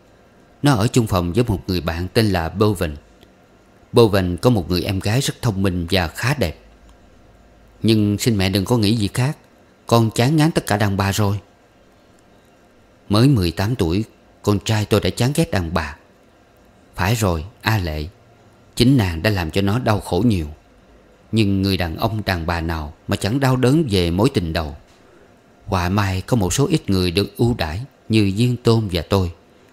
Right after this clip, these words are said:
mà mối tình đầu nảy nở ra lại là mối tình duy nhất suốt đời.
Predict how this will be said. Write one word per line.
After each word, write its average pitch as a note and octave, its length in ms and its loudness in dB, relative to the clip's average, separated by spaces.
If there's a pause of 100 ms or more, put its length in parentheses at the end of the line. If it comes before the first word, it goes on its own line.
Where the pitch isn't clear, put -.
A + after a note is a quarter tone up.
(100)
mà G2+ 260 0
mối G#2+ 260 4
tình F#2+ 160 2
đầu E2+ 220 0
nảy F2 200 0
nở F2+ 260 0
ra F#2+ 260 -4 (320)
lại F#2 220 -2
là F2 260 0
mối G2+ 280 0
tình D#2+ 280 -2
duy G#2+ 140 2
nhất A2+ 220 0
suốt - 300 -2
đời. D#2+ 260 -4